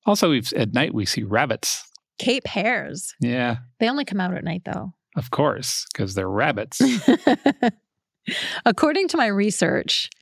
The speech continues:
Speaker 2: there are two feral horses that live in that part of the desert. We haven't seen them yet. And I'm still hoping to see a cheetah or a leopard or a honey badger,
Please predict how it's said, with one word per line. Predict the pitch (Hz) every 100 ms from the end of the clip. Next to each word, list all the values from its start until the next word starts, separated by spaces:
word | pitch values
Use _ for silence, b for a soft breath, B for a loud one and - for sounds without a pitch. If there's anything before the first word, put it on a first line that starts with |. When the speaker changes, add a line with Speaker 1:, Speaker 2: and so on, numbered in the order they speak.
| B B B -
Speaker 2:
there | 202 196
are | 170 180 -
two | - 254 247
feral | - - 190 196 196
horses | - 175 170 - - 156 - - -
that | -
live | 185 180
in | 180
that | 185
part | - 185
of | 180
the | 180
desert. | 175 185 - - -
We | 190
haven't | 190 196 190
seen | 190 196
them | - 180
yet. | - - - _ _ _
And | 190 214
I'm |
still | - - 370
hoping | 277 277 220 202
to |
see | 185 202
a | 185
cheetah | - - 214 202 202 202
or | - 190
a | 185
leopard | 185 190 190 180 180 175 b b
or | 175 190
a | 185
honey | 202 190
badger, | 185 104 - - 196